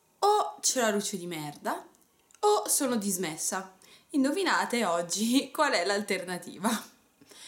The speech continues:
Ah, ciao Giali, come stai? Tutto a posto? Sì, grazie. Sono cose che capitano, ho dei conflitti intellettuali con me stessa.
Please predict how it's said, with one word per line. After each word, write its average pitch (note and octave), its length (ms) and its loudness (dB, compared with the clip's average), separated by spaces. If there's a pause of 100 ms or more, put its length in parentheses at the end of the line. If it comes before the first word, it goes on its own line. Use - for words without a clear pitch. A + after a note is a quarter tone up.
(520)
Ah, C#4+ 520 6 (1700)
ciao E3 380 -8
Giali, E3+ 580 -6 (460)
come F3 240 -12
stai? G3 480 -6
Tutto F#3+ 220 -14
a D#3 40 -10
posto? G#3+ 540 -4
Sì, - 180 -12
grazie. - 460 -16 (720)
Sono A3 240 -8
cose G3 220 -6
che F#3+ 100 -16
capitano, E3 560 -8 (220)
ho G#3+ 80 0
dei G3+ 140 4
conflitti F#3+ 520 -2
intellettuali E3+ 640 -4
con D#3 140 -6
me D#3+ 120 -2
stessa. F3 640 -10